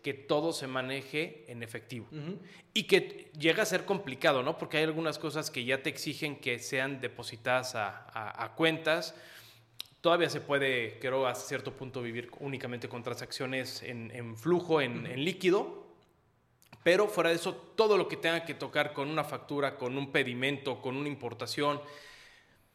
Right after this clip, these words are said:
Speaker 1: con lo que sea, se va a un tema, este, un, un, un tema de, de, de revisión por parte de la autoridad, ¿no? Una posibilidad, mejor dicho,
Speaker 2: Claro.
Speaker 1: de que la autoridad te pueda revisar.
Speaker 2: Claro. Y,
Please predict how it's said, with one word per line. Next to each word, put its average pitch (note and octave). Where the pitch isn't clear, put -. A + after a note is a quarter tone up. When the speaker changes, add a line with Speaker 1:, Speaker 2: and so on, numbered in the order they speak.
Speaker 1:
con D3
lo D3
que D3
sea, A#3
se -
va D#3
a A#2+
un B2+
tema, C#3+
este, A2
un, C#3+
un, D3
un D#3
tema D#3+
de, C3+
de, C3
de C3
revisión B2+
por F3+
parte D3
de E3+
la D#3+
autoridad, B2+
¿no? D3
Una F#3
posibilidad, C3+
mejor C3
dicho, D#3
Speaker 2:
Claro. D3+
Speaker 1:
de C3
que C#3+
la C3
autoridad C#3
te C3+
pueda C3
revisar. A#2
Speaker 2:
Claro. E3
Y, F3+